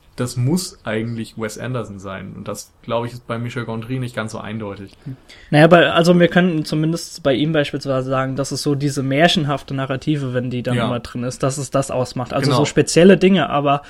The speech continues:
Speaker 1: Insofern
Speaker 2: Wes
Speaker 1: kannst
Speaker 2: Anderson
Speaker 1: du's aber
Speaker 2: ist einfach
Speaker 1: eben nicht innerhalb
Speaker 2: jemand, der
Speaker 1: von
Speaker 2: auf
Speaker 1: drei Sekunden erkennen, sondern erst
Speaker 2: Ja,
Speaker 1: so
Speaker 2: natürlich
Speaker 1: beim
Speaker 2: nicht, ja,
Speaker 1: Verlauf.
Speaker 2: genau. Aber, äh, er gehört, wie gesagt, einfach zu den Regisseuren, die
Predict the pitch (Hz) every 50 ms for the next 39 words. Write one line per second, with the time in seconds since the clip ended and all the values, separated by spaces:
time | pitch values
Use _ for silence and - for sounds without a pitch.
0 | - 156 131 127 120 135 139 151 170 135 - 170 190 220 214 202 214 214 208 185
1 | 196 202 - 208 185 - - 180 190 208 233 226 208 - 180 180 180 143 160 170
2 | 170 - 123 117 117 113 113 120 - - 143 139 135 - 120 107 101 101 - -
3 | 98 95 95 - - - - 101 101 101 104 107 104 104 143 143 147 147 123 104
4 | - - - 98 - 139 123 - - 123 123 120 101 127 123 123 127 - _ -
5 | _ - - - _ _ _ _ _ _ - 147 151 147 147 147 123 92 135 139
6 | 139 139 - - 143 151 147 - - 180 - 156 147 185 202 - 190 180 196 170
7 | 180 190 - - - 160 175 - 190 - - - 151 143 165 180 190 170 - 170
8 | 151 156 156 147 160 165 180 190 190 160 156 156 156 -